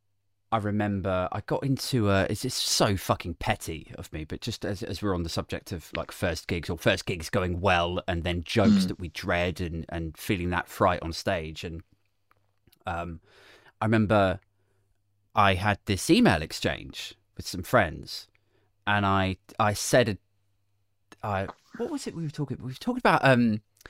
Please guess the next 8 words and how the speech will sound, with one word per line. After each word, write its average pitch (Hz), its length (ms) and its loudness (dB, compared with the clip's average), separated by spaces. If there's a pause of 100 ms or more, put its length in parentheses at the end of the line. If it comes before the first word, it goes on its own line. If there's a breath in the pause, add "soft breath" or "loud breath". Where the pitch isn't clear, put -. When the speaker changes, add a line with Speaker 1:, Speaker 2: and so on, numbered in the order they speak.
(240 soft breath)
Speaker 1:
this 156 160 2
guy 185 260 8
had 160 140 8
just - 180 0
proposed 117 560 4
to 101 80 -2
his - 480 -4
girlfriend 85 540 2